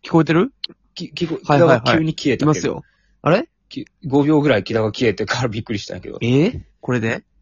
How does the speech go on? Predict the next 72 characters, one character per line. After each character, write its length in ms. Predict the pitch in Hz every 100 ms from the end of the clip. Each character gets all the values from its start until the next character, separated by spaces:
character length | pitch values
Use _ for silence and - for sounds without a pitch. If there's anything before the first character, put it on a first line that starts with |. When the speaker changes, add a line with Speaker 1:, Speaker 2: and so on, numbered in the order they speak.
| _ -
Speaker 2:
流 80 | 123
れ 140 | 131
て 80 | 127
い 20 |
っ 20 |
た 120 | -
ん 20 | 95
か 80 |
と 60 | 87
思 80 | 82
っ 20 |
て。 40 | -
Speaker 1:
怖 220 | 165 180
っ。 20 | - _ -
え、 100 | 226
今 180 | 202 262
は 80 | 165
い 60 |
る 60 | 151
ん 20 |
で 20 |
す 60 | 120
か？ 200 | 107 156
今 160 | 143 208
は 80 | 143
い 100 | 113
ん 40 |
の？ 100 | 95 -
Speaker 2:
今、 180 | 131
今 200 | 196 196
い 40 | 113
ま 60 |
す 60 | 110
よ。 120 | 98 _
Speaker 1:
今 140 | 120 117
は 60 |
い 0 |
る？ 0 |
Speaker 2:
今 0 |
い 20 | 87
ま 120 | 87
す 120 | -
よ。 140 | - _ _ _ _ _
Speaker 1:
あ 100 | -
れ？ 120 | 254 - _ -
今 140 | 190
聞 120 | -
こ 80 | 196
え 20 |
て 80 | 185
ま 80 | 175
す？ 100 | 131
Speaker 2:
聞 240 | 170 -
こ 80 | 127
え 60 | 120
て 60 |
ま 100 | 120
す 100 | -
よ。 220 | - 92 _ _ _ _ _ _ _ _ _ _ _ _ _ _ -
Speaker 1:
は 140 | 151
い 40 |
は 120 | 147 135
い 40 |
は 120 | 127
い。 20 | 113
び 100 | 120
っ 20 |
く 100 | 131
り 40 |
し 40 | 113
た。 200 | 120 - _ _ _ _ _ _ _ _ _ _ _ 117
Speaker 2:
あ、 180 | 101